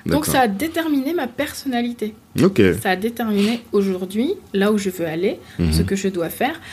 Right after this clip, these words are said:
Speaker 2: Et ça a aussi déterminé, euh, le fait que, bah, tu peux avoir des barrières et
Speaker 1: Mhm.
Speaker 2: comment tu fais pour les surmonter.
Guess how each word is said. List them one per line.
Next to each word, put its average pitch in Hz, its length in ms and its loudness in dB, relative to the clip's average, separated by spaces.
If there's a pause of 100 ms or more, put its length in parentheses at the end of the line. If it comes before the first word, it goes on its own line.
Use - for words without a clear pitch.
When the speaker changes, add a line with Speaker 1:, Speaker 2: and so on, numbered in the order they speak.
(320)
Speaker 2:
Et 214 80 6
ça 214 180 6
a 196 60 6
aussi 220 260 2
déterminé, 220 960 2 (420)
euh, - 20 -10 (160)
le 202 100 4
fait 269 340 0
que, 269 320 2
bah, 156 140 2
tu 202 180 -6
peux 269 140 0
avoir 214 280 2
des 185 120 -2
barrières 190 500 0 (440)
et 226 260 6
Speaker 1:
Mhm. - 40 2
Speaker 2:
comment 240 280 4
tu - 120 -8
fais 254 140 -4
pour 208 160 -2
les 180 100 2
surmonter. 190 560 -4